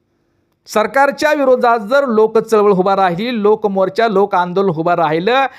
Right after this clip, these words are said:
आणि ज्या करणाऱ्या ज्या संघटना आहेत, ते सरकारला वाटलं की हा सरकारविरोधात आवाज जातोय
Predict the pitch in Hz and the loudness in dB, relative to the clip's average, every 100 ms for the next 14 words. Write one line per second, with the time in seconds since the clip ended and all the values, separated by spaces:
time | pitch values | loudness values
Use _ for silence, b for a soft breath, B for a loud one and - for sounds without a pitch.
0 | B 170 180 190 226 208 175 196 233 247 | B -6 -2 -2 -2 -2 0 0 0 0
1 | 262 - 208 190 220 226 208 190 208 254 | 0 -2 -2 0 0 0 0 0 0 -2
2 | 226 254 226 208 - 285 294 285 247 226 | -4 -2 0 -2 0 -2 0 0 2 0
3 | 226 247 302 311 311 285 196 226 226 214 | -2 0 2 2 -2 -4 -2 -2 -2 -4
4 | 247 247 247 247 254 226 226 233 202 202 | 0 0 2 0 0 0 0 0 -2 -4
5 | 196 240 254 | 0 2 0